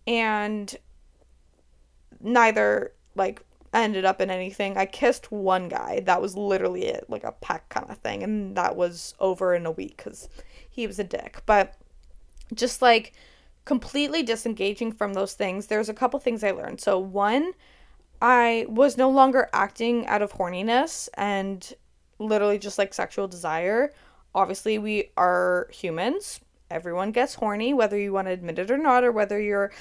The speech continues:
comfortable publicly admitting it on the internet in front of thousands of people. Um, yeah, we all get horny at some point. And I think being in a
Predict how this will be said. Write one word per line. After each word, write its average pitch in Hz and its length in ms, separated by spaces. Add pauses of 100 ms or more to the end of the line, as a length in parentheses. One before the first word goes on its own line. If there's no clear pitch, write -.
(160)
comfortable 262 720 (260)
publicly 214 500
admitting 180 360
it 185 160
on 175 180
the 175 120
internet 180 560 (180)
in 185 160
front 185 200
of 180 80
thousands 180 340
of 185 80
people. 202 520 (200)
Um, 226 460 (200)
yeah, 285 240 (520)
we 214 140
all 233 240
get 254 180
horny 269 320
at 262 100
some 285 180
point. 196 460 (600)
And 254 520 (200)
I 247 220
think 262 640 (920)
being 269 460 (140)
in 233 380
a 226 720